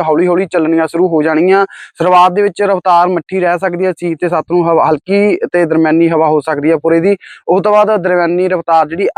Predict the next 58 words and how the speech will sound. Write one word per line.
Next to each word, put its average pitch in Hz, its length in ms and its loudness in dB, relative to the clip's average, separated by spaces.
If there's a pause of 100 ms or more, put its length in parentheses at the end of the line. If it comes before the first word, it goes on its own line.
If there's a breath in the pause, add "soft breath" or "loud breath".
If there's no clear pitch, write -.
ਅੱਠ 170 160 -4
ਅਪ੍ਰੈਲ 156 280 -2
ਤੋਂ, 175 280 -2 (380)
ਅਹ, 175 280 0
ਪੰਜਾਬ 185 400 4
ਤੱਕ 190 360 -2
ਪੁੱਜਦੀ 190 320 -2
ਰਹਿਣੀ 180 240 0
ਹੈ, 202 40 0
ਜਿਹਦਾ 196 280 -2
ਕਰਕੇ 190 400 0
ਦਿਨ 175 260 0
ਅਤੇ 185 160 0
ਰਾਤਾਂ 175 280 0
ਦੇ 170 80 0
ਪਾਰੇ 165 220 0
ਵਿੱਚ 165 180 -2
ਵਾਧਾ 156 300 0
ਹੋਊਗਾ। 180 260 2
ਰਾਤਾਂ 165 280 -2
ਦੀ 175 120 0
ਤਲਖੀ 180 440 -2
ਦੇ 175 100 0
ਵਿੱਚ 160 200 -6
ਵੀ 196 120 0
ਵਾਧਾ 175 280 0
ਹੋਊਗਾ 185 260 2
ਤੇ 196 140 0
ਦਿਨ 165 260 0
ਦੇ 180 100 -2
ਪਾਰੇ 170 240 0
ਵਿੱਚ 160 220 -2
ਵੀ 190 100 0
ਜਿਹੜਾ 190 260 2 (360 loud breath)
ਚੋਖਾ 202 380 2
ਵਾਧਾ 175 340 2
ਹੋ 165 180 0
ਸਕਦਾ, 170 320 -2
ਜਿੱਥੇ 180 340 -4
ਪੈਂਤੀ 180 340 -2
ਡਿਗਰੀ 185 280 0
ਦੇ 185 120 2
ਆਸ-ਪਾਸ 170 380 0
ਦਿਨ 170 180 0
ਦਾ 165 100 0
ਪਾਰਾ 165 280 0
ਰਿਕਾਰਡ 165 320 0
ਹੋ 160 200 0
ਰਿਹਾ, 160 140 0
ਤਾਂ 165 320 2
ਅਗਲੇ 165 220 -2
ਤਿੰਨ 160 260 -4
ਚਾਰ 165 220 -2
ਦਿਨਾਂ 165 220 -2
ਦੇ 160 100 -4
ਦੌਰਾਨ, 156 340 -2
ਖਾਸ 147 260 0
ਕਰਕੇ 175 400 0